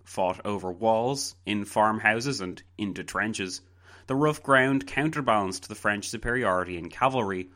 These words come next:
while the British line faltered at midday once Moore, who had been directing battle since six A M,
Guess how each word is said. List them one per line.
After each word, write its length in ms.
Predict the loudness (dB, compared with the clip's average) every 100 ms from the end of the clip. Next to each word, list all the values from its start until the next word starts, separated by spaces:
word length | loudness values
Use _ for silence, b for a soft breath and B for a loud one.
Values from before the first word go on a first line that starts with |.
| B B
while 180 | 0
the 80 | 0
British 320 | 0 0 0
line 220 | 0 0 -2
faltered 460 | 2 2 2 -4
at 80 | -4
midday 560 | -2 -2 -2 -2 -2 -2
once 420 | -4 -6 -8 -8
Moore, 420 | 0 2 2 0 -2
who 140 | -8 -4
had 220 | -4 -4
been 200 | -6 -6
directing 520 | -4 -4 -4 -6 -2
battle 280 | -2 -2 -6
since 280 | -6 -8 -8
six 220 | -8 -4
A 160 | -2
M, 320 | 0 0 -2